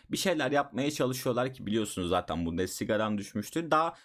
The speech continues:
e, hani bir galibiyet alamaları artık bence burada galibiyet alacaklarını düşünüyorum ben. Kadroya bakıldığında da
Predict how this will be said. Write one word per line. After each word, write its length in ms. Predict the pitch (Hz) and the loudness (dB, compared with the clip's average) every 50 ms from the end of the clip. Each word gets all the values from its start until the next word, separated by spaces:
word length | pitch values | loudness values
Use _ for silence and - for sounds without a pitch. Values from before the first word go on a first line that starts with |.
| _ _ - | _ _ -2
e, 240 | 87 107 - 107 110 | -2 0 2 0 0
hani 260 | 139 139 143 135 123 | 0 0 -2 0 0
bir 100 | 110 110 | 0 0
galibiyet 440 | 107 131 135 139 139 143 156 160 156 | 2 2 2 2 2 0 0 0 2
alamaları 520 | 135 139 165 165 175 151 131 117 110 120 127 | 2 2 2 2 2 2 2 2 2 2 2
artık 280 | 139 131 131 131 - | 0 0 -2 -6 -2
bence 520 | 120 123 131 147 160 143 120 131 127 123 123 | 2 4 4 4 2 0 0 0 0 0 0
burada 180 | 139 131 131 | 0 0 0
galibiyet 480 | 110 101 104 110 113 113 120 139 147 - | 0 2 2 2 2 2 0 -2 -2 0
alacaklarını 600 | - 101 98 92 98 92 - _ - 135 143 131 | 0 0 0 0 -2 -2 -2 _ -4 -2 -2 -2
düşünüyorum 440 | 117 - - - 104 85 76 73 67 | -4 -4 -4 -2 -2 0 0 -2 -4
ben. 200 | - - - - - - | -6 -8 -12 -16 -4 2
Kadroya 500 | - 123 120 123 170 196 190 190 185 180 | 2 2 2 2 0 -2 0 0 0 0
bakıldığında 460 | 165 156 - 165 156 156 160 151 147 | 0 0 0 -2 0 0 0 0 0
da 160 | 147 147 151 | 0 0 -2